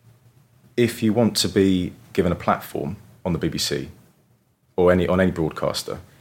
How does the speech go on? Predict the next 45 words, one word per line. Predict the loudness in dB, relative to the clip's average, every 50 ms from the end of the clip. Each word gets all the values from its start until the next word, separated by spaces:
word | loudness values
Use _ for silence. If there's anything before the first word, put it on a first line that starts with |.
| _ _ _ _ _ _
you, | 2 2 2 2 0 -4 2
you | 4 6 6
should, | 6 6 6 8 8 6 6 4 -4 -14 -16 -20 _ _ _ _ -20 -20 _ _ _ _ _ _ -20 -6 0 2
I | 4
believe | 6 8 8 8 8 8 6 2 0 -2 0
that | 0 2 2 2 -2 -4 -12 _ -20 _ _ _ _ _ _ _ _ -6
you | -4
should | -4 -4 -2 0
do | 2 2 4
so | 4 4 4 4 4 2 2 2
on | 2 2 4 2
the | 2
basis | 4 4 4 4 2 0 0 0
of | 0 0
your | 0 0 4
insight | 4 4 4 4 4 4 4 4 2 2 -2 -10 _ _ _ _ _ _ _ _ -2
and | 0 2 2
your | 2
demonstrable | 2 4 4 6 6 4 2 0 0 0 2 4
understanding | 6 4 6 4 2 4 4 4 6 6 4 2 0
of | -2
the | -4
political | -4 -2 -2 -2 -2 -2 -4 -4
context. | -2 -2 -2 -2 -2 -4 -6 -8 -10 -12 -14 -14 -16 _ _ _ _ _ _ _ _ _ 2
Otherwise, | 6 6 6 6 6 6 6 4 4 2 -2 -4 -10 _ _ _ _
you | 4 6
might | 8 8 8
as | 6 6 6
well | 6 6
go | 6 6 6
and | 6 6
get | 6 4 2 2
Pete | 4 4 4 4 4
from | 4 4 4
the | 4
pub | 4 4 4 6 6 4 2 -2 -14 -20 _ _ _ _ _ _ -2
to | 0 4
go | 4 6 6
on | 6 4
Newsnight. | 2 2 0 0 -2 -2 -4 -4 -8 -12 _ _ _ _ _ _ _ _ _ _ _ _ _ -2
So | 4 6 8 8 8 8 6 4
there's | 4 4 4
no | 6 6 6
real | 8 8 6 6
point | 4 4 6 6 6 6 6 0